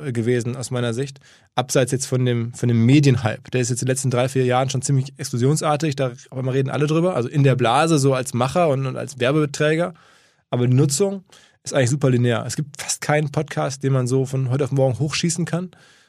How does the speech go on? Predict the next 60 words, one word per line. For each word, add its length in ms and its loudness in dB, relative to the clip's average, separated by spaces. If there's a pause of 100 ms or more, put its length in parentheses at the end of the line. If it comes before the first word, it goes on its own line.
(160)
Ähm, 220 0
alle 240 2
müssen 240 -2
sich 120 -4
irgendwie 200 2
entwickeln. 600 -2 (320)
Alle 180 -2
bauen 260 2
sich 100 -2
langsam 300 2
auf. 420 -2
Es 100 -4
sei 160 4
denn, 260 2 (100)
du 100 -4
bist 180 0
jetzt 120 0
irgendwie 280 2
schon 240 -2
sehr, 160 2
sehr 100 4
prominent 340 0
und 60 -2
fängst 220 -2
dann 80 -4
erst 180 -10
an 80 0
mit 100 2
einem 140 -4
Podcast. 400 -8
Aber 140 -2
auch 100 -4
da 320 -2
eigentlich, 460 -4 (480)
ähm, 180 0
die 100 -8
echten 240 -6
Reichweiten, 380 -2
das 80 -4
sind 60 0
nicht 100 -4
die 80 0
Abozahlen, 720 0
die 100 -10
echten 260 -10
Hörerzahlen, 640 -4 (480)
ähm, 500 -2 (260)
die 80 -4
baust 320 -4
du 80 -6
Schritt 220 -6
für 80 -6
Schritt 180 -6
auf. 80 -4
Du 100 -6
baust 220 4
da 80 4
wirklich 160 2
Communities 400 4
auf 240 0